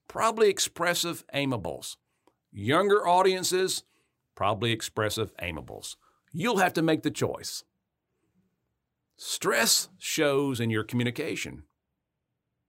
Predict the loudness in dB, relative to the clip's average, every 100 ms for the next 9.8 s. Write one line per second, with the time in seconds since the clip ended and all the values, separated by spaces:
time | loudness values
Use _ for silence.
0 | _ _ _ _ _ 0 0 0 -4 -6
1 | -2 2 2 2 -4 2 2 2 0 0
2 | 0 0 -8 -12 _ _ -2 0 0 0
3 | 0 0 -2 -4 -2 -2 -2 -4 -4 -8
4 | -8 -14 -10 -2 0 0 -2 -4 0 2
5 | 0 0 -2 -2 -4 -6 0 0 0 0
6 | -2 0 -4 -4 -4 -4 -4 -8 -12 -12
7 | -14 -14 _ _ _ _ _ _ _ _
8 | _ _ 0 2 6 6 6 4 6 2
9 | 2 -2 2 0 0 -8 -8 -10